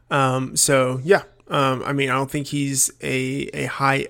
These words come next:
upside guy in the way that you normally think a high upside, but, um, he does have upside in the fact that he is getting targets, and I think he definitely has an elevated floor because of the targets. So,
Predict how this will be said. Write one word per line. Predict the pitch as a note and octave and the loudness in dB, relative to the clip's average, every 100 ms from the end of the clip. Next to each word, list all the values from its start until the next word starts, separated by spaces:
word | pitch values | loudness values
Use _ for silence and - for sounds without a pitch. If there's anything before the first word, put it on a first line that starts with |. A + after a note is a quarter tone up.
| - | -2
upside | C#3+ - E3+ E3 | -2 2 4 4
guy | E3+ E3+ F3+ | 4 2 2
in | D#3 | 2
the | D#3 | 4
way | C#3 | 4
that | C#3 C3+ | 2 0
you | C#3+ | 0
normally | C#3 C3+ C#3+ | 0 0 0
think | C3+ C#3 | -2 -4
a | C3 | -4
high | B2 C3 | -2 0
upside, | C3 C3 D#3 D#3+ D3 | 0 0 0 -2 0
but, | C#3 - - - - - | 0 0 -8 -20 -20 0
um, | D3 C3+ C#3 | 4 4 2
he | C#3+ | 2
does | E3+ F3 | 4 6
have | D#3 - | 4 4
upside | C#3 C#3+ C#3+ C3+ C3+ | 2 2 2 2 2
in | C3 | 0
the | C3+ | -4
fact | C3 C3 C3 | -2 -2 -2
that | B2+ | -4
he | C3+ | -4
is | - D3 | -2 -2
getting | - C#3 C3 | -2 -4 -2
targets, | D3+ F3 D3 A2+ - - - - - | 2 4 4 2 0 -6 -20 -20 -6
and | D3+ C#3 | 0 2
I | C3+ | 2
think | D3 C#3 | 0 0
he | |
definitely | C#3 C#3 C#3 C3 C3 | 2 2 0 -2 0
has | B2+ C3 | 0 0
an | B2+ - | -2 -2
elevated | C3+ B2+ B2 A#2+ B2 | 0 0 -2 -2 -6
floor | - C#3+ C#3 A#2 | -2 6 8 6
because | A#2+ C3+ C3 B2 | 0 -6 -6 -8
of | A#2 | -8
the | B2+ | -8
targets. | C3 C3+ C#3 C3 - A3 | -6 -6 -6 -6 -6 -6
So, | - C2+ | -6 -6